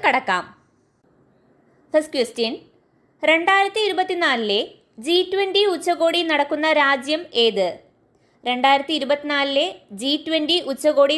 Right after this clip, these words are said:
നടക്കുന്ന രാജ്യം ഏത്? ആൻസർ ഓപ്ഷൻ ബി, ബ്രസീൽ. ആഗോള സമ്പദ് വ്യവസ്ഥയിലെ പ്രധാന പ്രശ്നങ്ങളിൽ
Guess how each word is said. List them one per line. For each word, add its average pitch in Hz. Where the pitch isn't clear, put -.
നടക്കുന്ന 269
രാജ്യം 254
ഏത്? 196
ആൻസർ 277
ഓപ്ഷൻ 302
ബി, 233
ബ്രസീൽ. 262
ആഗോള 339
സമ്പദ് 370
വ്യവസ്ഥയിലെ 381
പ്രധാന 320
പ്രശ്നങ്ങളിൽ 247